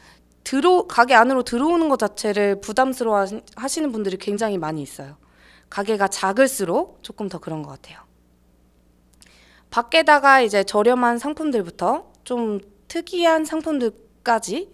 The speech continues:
진-, 진열을 해놓습니다. 그러면 지나가다가 초등학교 학생들도 삼천 원짜리 다발을 엄마 사드리겠다고 하고 사-,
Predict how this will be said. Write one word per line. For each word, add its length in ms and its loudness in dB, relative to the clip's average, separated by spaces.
진-, 260 -10
진열을 460 0
해놓습니다. 640 -8
그러면 440 2
지나가다가 920 4
초등학교 580 0
학생들도 920 0
삼천 340 0
원짜리 420 2
다발을 720 0
엄마 640 0
사드리겠다고 880 -2
하고 580 -4
사-, 240 -4